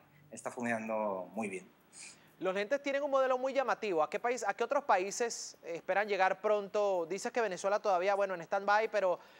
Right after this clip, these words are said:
Speaker 2: ¿a qué otros
Speaker 1: Sí.
Speaker 2: países particularmente pudieran llegar, eh, pronto?
Speaker 1: No, al final, pues, eh, es lo que te digo, el mundo de la tecnología va muy rápido y esto de, de, y todas las empresas que trabajamos dentro de este sector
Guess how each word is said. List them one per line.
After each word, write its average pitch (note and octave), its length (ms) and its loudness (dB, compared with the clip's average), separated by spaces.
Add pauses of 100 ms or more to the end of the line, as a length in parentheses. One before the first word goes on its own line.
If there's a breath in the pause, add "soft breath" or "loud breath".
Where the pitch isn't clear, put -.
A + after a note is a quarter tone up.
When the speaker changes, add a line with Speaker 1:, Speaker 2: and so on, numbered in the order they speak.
(120)
Speaker 2:
¿a D#3+ 40 -8
qué A3 100 0
otros F#3 140 2
Speaker 1:
Sí. - 60 2
Speaker 2:
países A3+ 240 0
particularmente F#3+ 640 0
pudieran F3+ 260 -2
llegar, E3+ 240 2 (200)
eh, D#3+ 200 -2
pronto? C#3 400 -6 (1080 loud breath)
Speaker 1:
No, G3+ 120 2
al F3+ 100 2
final, D#3 240 0
pues, F#3 220 0
eh, D3+ 220 0
es C#3 60 0
lo C3+ 120 0
que - 60 -2
te C#3+ 100 -2
digo, D3 240 0
el C3 120 -2
mundo D#3 200 0
de F3+ 40 2
la F3+ 120 0
tecnología E3 460 0
va D#3 100 4
muy C#3 160 0
rápido E3 520 -2
y C3+ 140 -4
esto C#3 240 -4
de, C#3 300 0 (220)
de, A#2+ 100 -6
y A#2 140 -2
todas D#3 180 4
las E3 140 0
empresas D#3+ 320 -4
que D#3+ 100 -2
trabajamos D3 460 0
dentro C3 260 -2
de C#3 80 2
este C3+ 300 -4
sector D#3 520 -2